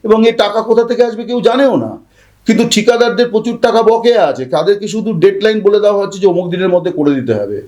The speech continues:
এইটা যখন হয় তখন তারা দুটো সুবিধে পায়। এক তো হচ্ছে নির্মাণটা অসম্পূর্ণ, আমি শুধু রং চং করে দেখিয়ে দিচ্ছি।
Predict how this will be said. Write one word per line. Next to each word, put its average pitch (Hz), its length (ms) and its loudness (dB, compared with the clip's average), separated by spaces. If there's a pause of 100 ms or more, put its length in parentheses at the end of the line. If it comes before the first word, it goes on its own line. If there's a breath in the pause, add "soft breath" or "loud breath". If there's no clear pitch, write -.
(640 loud breath)
এইটা 214 320 2
যখন 233 320 2
হয় 127 440 2
তখন 175 320 0
তারা 151 420 2 (160)
দুটো 160 300 -2
সুবিধে 135 360 4
পায়। 104 340 -8
এক 135 240 0
তো 190 80 6
হচ্ছে 190 200 2
নির্মাণটা 175 560 2
অসম্পূর্ণ, 185 800 -2 (420 loud breath)
আমি 151 200 2
শুধু 180 220 4
রং 160 280 2
চং 180 260 2
করে 175 160 2
দেখিয়ে 160 300 0
দিচ্ছি। 175 380 -6